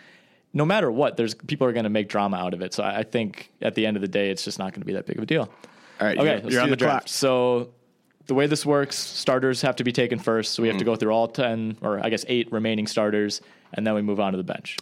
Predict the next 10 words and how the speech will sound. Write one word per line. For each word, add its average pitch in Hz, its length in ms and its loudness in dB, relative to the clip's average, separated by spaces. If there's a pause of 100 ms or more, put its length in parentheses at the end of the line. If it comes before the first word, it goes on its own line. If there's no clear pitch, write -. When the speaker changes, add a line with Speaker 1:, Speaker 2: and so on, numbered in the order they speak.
Speaker 2:
Yep. 127 120 2
Speaker 1:
Okay, 98 100 -4
so 117 440 0 (840)
with 143 240 2
my 143 160 4
first 139 340 0
pick, - 360 0 (600)
I, 113 420 2 (880)
LeBron 107 380 0
James, 120 540 0